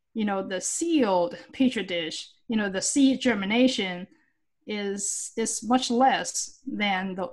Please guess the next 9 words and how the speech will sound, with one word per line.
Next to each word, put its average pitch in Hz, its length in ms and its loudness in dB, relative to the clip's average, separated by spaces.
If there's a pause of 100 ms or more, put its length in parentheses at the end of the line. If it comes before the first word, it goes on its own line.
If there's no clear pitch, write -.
the 196 80 -8
top, - 380 -4
you 226 80 -2
know, 180 240 -2
than 180 400 -4
the, 180 280 -4
the 180 240 -6 (300)
upper 214 300 2
half 185 460 -4